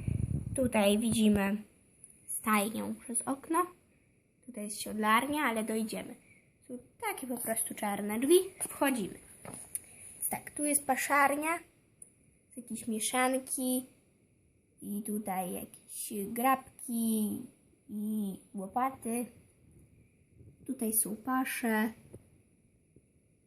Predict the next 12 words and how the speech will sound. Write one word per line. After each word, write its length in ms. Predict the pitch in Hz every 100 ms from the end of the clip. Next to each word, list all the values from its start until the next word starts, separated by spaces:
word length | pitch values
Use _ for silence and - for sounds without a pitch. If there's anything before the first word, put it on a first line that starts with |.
| -
mieszanki, 840 | - - - 247 247 247 220 196
owies. 680 | 214 233 240 208 208 - - - _ _ _ _ _ _ - - _ _ _
Tutaj 440 | 262 247 240 226 214
jest 220 | 190 -
taki 420 | 208 - - - 240
wieszaczek 580 | 233 220 233 233 220 214
na 140 | 190 -
siodło, 400 | - 175 185 262
jakby 260 | 240 226
ktoś 220 | 226 214
chciał 260 | 214 - 208
siodłać. 640 | - 185 196 226 - -